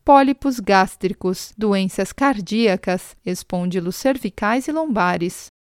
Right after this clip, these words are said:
Meu corpo inteiro estava escondendo doenças.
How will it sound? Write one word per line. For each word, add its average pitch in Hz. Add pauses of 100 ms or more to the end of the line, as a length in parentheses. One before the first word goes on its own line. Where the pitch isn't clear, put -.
(140)
Meu 190
corpo 196
inteiro 202
estava 202
escondendo 214
doenças. 196